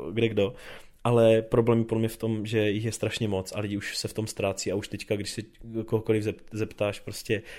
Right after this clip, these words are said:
eh, kdo vyhrál poslední, já nevím, tady tu pěveckou soutěž, tak už neví. Prostě ne-, už, dřív to bylo jasné, vyhrála Aneta Langerová, všichni to žrali, ale jak už to začalo být moc, tak už se v tom lidi začínají ztrácet a pak, pak je problém, si myslím.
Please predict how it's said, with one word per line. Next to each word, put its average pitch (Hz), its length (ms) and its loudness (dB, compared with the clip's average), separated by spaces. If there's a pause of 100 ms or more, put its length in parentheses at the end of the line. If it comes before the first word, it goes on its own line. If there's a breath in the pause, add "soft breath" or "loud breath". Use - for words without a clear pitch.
(140 loud breath)
eh, 98 60 -4 (460)
kdo 113 200 4
vyhrál 113 320 4
poslední, 107 520 -4
já 98 140 0
nevím, 98 240 -2
tady 95 380 -6 (100)
tu 95 120 -10
pěveckou 107 480 -2
soutěž, 113 420 0 (400 loud breath)
tak - 180 -6
už 113 100 0
neví. 95 320 0
Prostě - 260 -10
ne-, 95 300 -4 (140)
už, - 340 -12 (340 loud breath)
dřív 143 160 2
to 147 100 6
bylo 151 140 12
jasné, 120 280 6
vyhrála 127 300 6
Aneta 120 240 4
Langerová, 113 380 6
všichni 117 260 -2
to 113 100 0
žrali, 101 400 0 (380 loud breath)
ale 107 260 4
jak 101 100 2
už 104 140 -8
to 110 100 -4
začalo 107 280 -4
být 107 120 -2
moc, 104 180 -4
tak 104 120 -6
už 98 80 -12
se 104 80 -8
v - 40 -10
tom 101 120 -4
lidi 95 140 -6
začínají 101 420 -8
ztrácet 92 420 -6
a 90 40 -6
pak, 92 180 -12 (640)
pak 92 140 -8
je 92 80 -8
problém, 87 500 -12
si - 120 -14
myslím. 85 340 -14